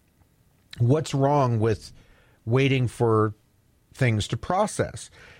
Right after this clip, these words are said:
You know, when, be, and here's, here's the example for people that may not grasp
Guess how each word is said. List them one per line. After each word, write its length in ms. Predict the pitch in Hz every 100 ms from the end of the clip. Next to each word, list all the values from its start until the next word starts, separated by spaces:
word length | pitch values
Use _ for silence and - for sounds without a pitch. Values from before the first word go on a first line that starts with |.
| -
You 100 | 139
know, 100 | 135
when, 460 | 135 151 143 127 - - - 113 - 143
be, 180 | 160 -
and 380 | 180 170 175 -
here's, 400 | - 143 233 247
here's 240 | 196 165 180
the 100 | 196
example 420 | 143 143 135 101
for 120 | 95
people 420 | 117 151 156 147 -
that 240 | 123 117 -
may 140 | 127
not 240 | 123 120 - _ _ _ _ _ _ _ _ _ _ _ 139
grasp 460 | 117 123 120 -